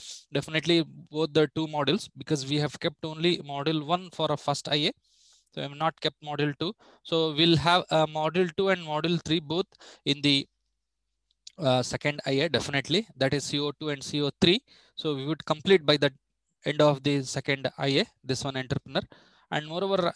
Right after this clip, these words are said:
I have posted the assignment into the Google Classroom. I request you, all of you, to, uh, write into the sheets or some, uh, assignment book. Maybe you can write it in the sheet, then scan and you can upload into the, uh, uh, Google Classroom.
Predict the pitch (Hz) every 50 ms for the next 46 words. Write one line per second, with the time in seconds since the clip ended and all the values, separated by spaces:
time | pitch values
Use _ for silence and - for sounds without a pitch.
0 | - 156 147 151 143 - - 156 151 - - 170 156 147 143 151 - - 147 127
1 | 131 147 147 156 160 160 151 156 147 - 147 139 139 127 123 127 123 139 151 147
2 | - 160 151 135 - 139 165 196 165 139 131 123 - - 156 156 - - - 165
3 | 156 156 151 - - - - _ - 143 139 147 156 151 - 156 147 - - 147
4 | 143 - - 143 135 127 120 120 127 151 185 202 - - - - - 165 160 -
5 | 165 147 147 - - - 190 202 208 190 - - - 160 160 156 151 - - 156
6 | 151 151 - - 143 139 - - 67 67 67 - - - _ - - 127 123 139
7 | 143 147 143 143 147 190 - - 160 165 175 180 202 180 - _ _ - 151 143
8 | - 160 151 143 143 156 160 - 170 170 156 156 - - 208 240 - - - -
9 | - - _ - 151 165 180 - - - 170 165 165 165 160 151 143 135 - 143
10 | - - 143 - - 156 160 156 147 147 143 131 147 139 165 233 269 262 - -
11 | - - _ _ 147 135 127 123 120 117 113 _ _ _ - 135 131 123 117 123
12 | 127 123 131 123 113 - 123 110 107 - 139 156 214